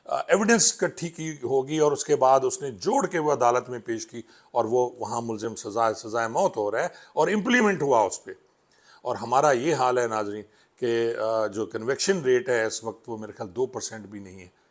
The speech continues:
आप देख लें जितने मुकदमात अब यहाँ बन रहे हैं, अ, नौ मई से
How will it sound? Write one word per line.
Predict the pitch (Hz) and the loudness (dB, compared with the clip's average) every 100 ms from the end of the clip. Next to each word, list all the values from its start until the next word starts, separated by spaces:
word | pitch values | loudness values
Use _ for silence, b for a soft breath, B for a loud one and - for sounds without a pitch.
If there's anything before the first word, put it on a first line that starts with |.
| _ _ _ _ - | _ _ _ _ 0
आप | 120 | 0
देख | 104 147 147 | 0 -6 -2
लें | 151 123 | -4 -4
जितने | 123 170 | -4 -2
मुकदमात | 156 143 131 131 135 135 | 0 0 2 4 4 4
अब | 127 | -4
यहाँ | 120 127 117 | -2 -2 0
बन | 123 | -2
रहे | 131 135 | -2 -4
हैं, | 131 127 b b b | -4 -8 b b b
अ, | 117 113 | -4 -2
नौ | 123 135 | 2 4
मई | 135 131 | 4 2
से | 127 135 131 | 2 0 0